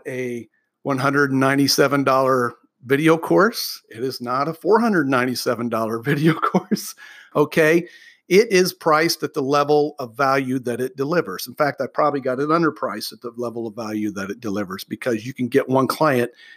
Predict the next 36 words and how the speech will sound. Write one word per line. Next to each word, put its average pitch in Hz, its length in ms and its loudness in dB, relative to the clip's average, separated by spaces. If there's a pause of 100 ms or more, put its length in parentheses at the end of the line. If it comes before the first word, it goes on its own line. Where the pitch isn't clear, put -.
and 117 160 -6
pay 143 160 4
for 131 160 0
the 120 120 0
whole, 123 300 -2 (200)
you 131 160 -4
know, 98 260 -6 (460)
thing 120 400 0 (640)
in, 113 400 -4
in 113 380 -6
one 123 200 2
big 113 200 0
fail 107 240 -2
swoop. - 340 -4 (720)
So 151 540 2
if 151 180 0
you 220 160 8
want 117 540 2 (180)
somebody 165 480 2
to 151 160 -6
teach 226 300 -4
you 226 80 4
how 214 140 4
to 202 80 0
do 202 180 4
it, - 240 0 (380)
to 135 100 -4
help 185 260 -2
you 185 80 -2
get 165 240 -2
ready, 156 300 2
to 143 140 -10
walk 147 320 0
alongside 156 560 0
with 160 180 -6
you, 143 300 -2